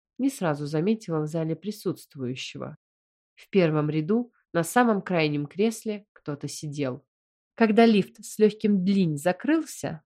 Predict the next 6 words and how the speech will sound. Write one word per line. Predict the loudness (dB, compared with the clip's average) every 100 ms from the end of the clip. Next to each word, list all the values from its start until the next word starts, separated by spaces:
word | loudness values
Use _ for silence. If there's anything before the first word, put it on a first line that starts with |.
| _ _
ещё | 0 0 2 0
один | 2 -2
посетитель | -4 -4 -4 -6 -6 -6
смотровой | -4 -4 -2 -2 -2
площадки | -2 -4 -2 -6 -6 -6
поднялся. | -4 -2 -2 -4 -6 -12 -16